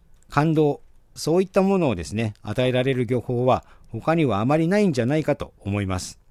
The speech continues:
そんなですね、僕が一番楽しいと思っていて、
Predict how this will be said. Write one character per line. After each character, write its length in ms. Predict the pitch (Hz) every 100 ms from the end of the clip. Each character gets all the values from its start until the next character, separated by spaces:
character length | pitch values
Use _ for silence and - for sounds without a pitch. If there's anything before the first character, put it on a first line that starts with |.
| - - -
そ 180 | - 175
ん 60 | 208
な 120 | 208
で 80 | 139
す 120 | -
ね、 240 | 98 127 -
僕 240 | 165 160 135
が 80 | 107
一 180 | 135
番 220 | 143 143 - _ -
楽 200 | 127 143
し 160 | 170
い 60 | 143
と 100 | 101
思 140 | 107
っ 40 | 101
て 120 | 98
い 80 | 87
て、 320 | - 113